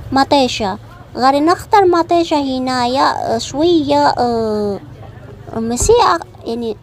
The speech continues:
يعني أخضر، ماشي حمرا. على حسبنا احنا ما عندناش ثلاجة، أنا قفري ضايعة. وهنايا كيلو بصلة. راكم عارفين ضروري تندير والدة للسلطة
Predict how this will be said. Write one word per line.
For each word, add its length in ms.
يعني 280
أخضر، 460
ماشي 460
حمرا. 480
على 140
حسبنا 420
احنا 180
ما 100
عندناش 360
ثلاجة، 640
أنا 140
قفري 540
ضايعة. 540
وهنايا 680
كيلو 320
بصلة. 580
راكم 280
عارفين 520
ضروري 1000
تندير 420
والدة 500
للسلطة 1000